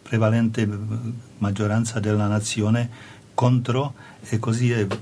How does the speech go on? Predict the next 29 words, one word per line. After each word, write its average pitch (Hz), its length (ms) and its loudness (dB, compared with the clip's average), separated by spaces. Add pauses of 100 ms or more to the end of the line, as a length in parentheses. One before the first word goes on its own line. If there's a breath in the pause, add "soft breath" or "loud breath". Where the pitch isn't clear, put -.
(120)
mm, 101 280 -4
sorto 113 500 -2
è 113 140 0
quello 110 240 0
movimento 104 760 2
di 104 120 2
Usiti. 104 680 -2 (420 loud breath)
Quelli 131 240 2
poi, 131 400 2
eh, 104 340 -2 (420)
con 98 300 0
tempo 110 380 0
sono 113 540 2
diventati 104 760 -2
luterani, 101 800 0
calvinisti, 98 760 -2
zwingliani 101 720 -2
e 101 40 -4
così 101 300 -4
via. 110 340 -2 (680 loud breath)
E 113 320 0
così 131 380 0
la, 107 360 0 (440)
la 104 200 -2
nazione 113 460 2
scivolò 110 440 0
verso 107 280 0
il 98 60 -2
protestantesimo. 101 1040 -4